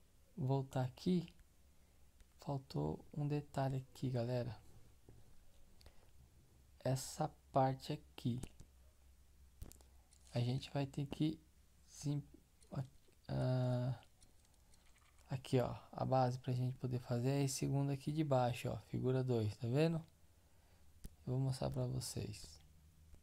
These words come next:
Ó, o de cima aponta para o de baixo,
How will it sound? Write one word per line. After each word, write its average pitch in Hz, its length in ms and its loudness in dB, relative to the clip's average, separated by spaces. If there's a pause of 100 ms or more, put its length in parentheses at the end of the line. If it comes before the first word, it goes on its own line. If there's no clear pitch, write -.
(1160)
Ó, 123 220 6
o 120 40 2
de 139 140 0
cima 160 580 2 (340)
aponta 139 420 0
para 143 200 2
o 151 60 0
de 147 140 -2
baixo, 131 580 0